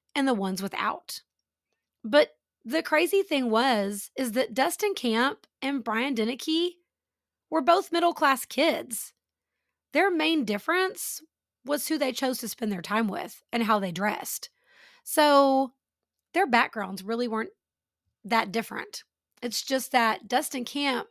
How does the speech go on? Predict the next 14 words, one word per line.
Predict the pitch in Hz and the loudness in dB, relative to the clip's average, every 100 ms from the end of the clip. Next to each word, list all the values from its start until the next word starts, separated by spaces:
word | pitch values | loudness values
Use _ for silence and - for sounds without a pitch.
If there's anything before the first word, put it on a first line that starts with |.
| _ - | _ -6
worked | 233 233 226 | 0 0 -2
real | 190 247 285 269 | -8 -2 0 2
hard | 214 202 196 190 190 _ _ _ _ _ - | 2 0 0 -4 -8 _ _ _ _ _ -10
to | 240 | -10
fit | - 269 | -4 -2
in | 247 | 0
the | 208 | 0
ri-, | 196 254 - _ _ _ | -2 -2 -4 _ _ _
fit | 285 | 0
in | 269 247 | 0 0
with | 233 | -2
the | 226 | -2
rich | 208 247 - | -4 -4 -4
kids | 240 190 185 175 | -4 -4 -6 -10